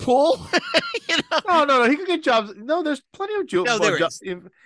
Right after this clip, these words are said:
Speaker 2: in
Speaker 1: There
Speaker 2: fact,
Speaker 1: is.
Speaker 2: there, there's a shortage of them right now in, uh, Southern California.
Speaker 1: And, and, and that's it. But it's not just over the summer. You know, there's, there's, like,
Speaker 2: Yeah.
Speaker 1: three Ys
Speaker 2: Yeah.
Speaker 1: within, like, a half hour of
Speaker 2: Yeah.
Speaker 1: us. And, dude, here's the fucked up thing. My, my little baby boy, by the time we get back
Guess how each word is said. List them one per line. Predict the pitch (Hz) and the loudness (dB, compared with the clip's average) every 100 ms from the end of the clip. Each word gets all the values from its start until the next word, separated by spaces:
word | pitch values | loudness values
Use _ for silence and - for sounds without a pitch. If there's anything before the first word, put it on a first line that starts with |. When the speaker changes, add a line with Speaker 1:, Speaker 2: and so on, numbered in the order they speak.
| - | -8
Speaker 2:
in | 190 | -4
Speaker 1:
There | |
Speaker 2:
fact, | 277 277 | 0 0
Speaker 1:
is. | - | 0
Speaker 2:
there, | 208 165 | -2 0
there's | 180 170 | 0 0
a | |
shortage | 160 - 233 381 151 | -4 -4 -2 -2 -6
of | 104 | -10
them | 98 92 | -12 -16
right | 101 107 | -16 -18
now | 104 104 107 | -16 -14 -14
in, | 107 107 | -16 -16
uh, | 107 | -18
Southern | - 135 127 | -16 -16 -12
California. | 127 127 143 226 | -12 -12 -8 -6
Speaker 1:
And, | 254 | -2
and, | 277 | -2
and | 269 269 | 0 0
that's | 247 202 | 0 0
it. | 196 185 | -4 -2
But | 254 233 | 0 2
it's | 220 247 | 0 0
not | 240 233 190 | 0 0 0
just | 240 214 - | -2 -2 0
over | 208 202 | 2 4
the | 190 | 2
summer. | 175 - 156 123 | 0 0 0 -2
You | 113 156 | -6 -2
know, | 165 | 0
there's, | 160 156 | 2 2
there's, | - 156 131 | 2 0 0
like, | 143 - | -2 -2
Speaker 2:
Yeah. | - | -4
Speaker 1:
three | 202 208 254 | -4 -2 0
Ys | 247 175 156 165 165 156 | 0 2 2 2 2 0
Speaker 2:
Yeah. | 151 | -2
Speaker 1:
within, | 147 139 | -2 -2
like, | 131 131 | -2 -4
a | 107 | -6
half | 123 147 170 175 | -6 -4 -4 -2
hour | 156 151 156 | 0 2 2
of | 156 | 2
Speaker 2:
Yeah. | 139 156 | 2 0
Speaker 1:
us. | 147 - - - - 202 | -2 -6 -18 -18 -8 -4
And, | 185 | 0
dude, | 302 | 0
here's | 247 311 - | 2 0 0
the | - | -4
fucked | - - 359 359 - | -6 -6 0 0 0
up | 359 302 - | -2 -2 -2
thing. | 302 320 185 - - - - | -2 -2 -4 -12 -20 -20 -8
My, | - 196 226 | -2 0 -2
my | 185 190 | -2 -2
little | 180 180 254 | 0 -2 -2
baby | 226 175 208 240 196 | -4 -2 -2 -2 -6
boy, | 139 160 202 175 143 | -2 0 2 2 2
by | 151 139 | 0 -4
the | 131 | -4
time | - - 160 180 208 190 | -10 -12 -6 -4 -4 -4
we | 175 190 | -4 -4
get | 180 180 160 139 - | -2 -2 -4 -6 -4
back | 160 175 - - - | -2 -2 -4 -14 -20